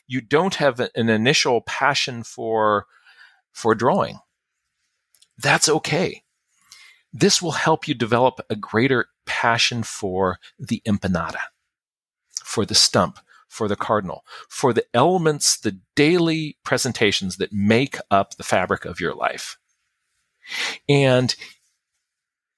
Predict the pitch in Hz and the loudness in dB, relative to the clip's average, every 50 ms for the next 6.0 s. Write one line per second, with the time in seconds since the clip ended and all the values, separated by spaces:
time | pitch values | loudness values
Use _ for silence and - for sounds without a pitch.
0 | _ _ - 160 165 160 151 131 117 - 190 220 - - 196 156 - 139 107 85 | _ _ -2 0 2 2 2 0 0 0 2 4 4 4 2 2 2 0 0 0
1 | 80 76 - - - - - _ - 113 110 - - - - 120 113 117 - - | -2 -6 -6 -12 -16 -18 -18 _ -4 -4 -2 -2 -2 0 0 0 0 0 0 -2
2 | 113 101 98 95 113 135 156 160 139 123 110 101 92 90 90 85 87 87 82 - | -4 -6 -6 -2 2 2 2 2 0 -4 -6 -4 -2 -2 -2 -2 -4 -6 -8 -12
3 | _ _ _ _ - 104 92 123 110 - - - 101 95 98 143 165 120 98 - | _ _ _ _ -8 0 2 2 4 4 2 0 -2 0 0 2 2 2 0 -4
4 | - - - - - - _ - _ _ _ - 117 113 107 104 117 110 110 104 | -6 -10 -8 -8 -8 -10 _ -20 _ _ _ 0 0 0 2 2 0 0 0 0
5 | - 117 120 113 117 110 - - 117 101 92 98 120 156 175 151 104 90 87 | 2 0 2 2 2 0 0 0 -4 -2 0 0 2 2 2 2 2 2 0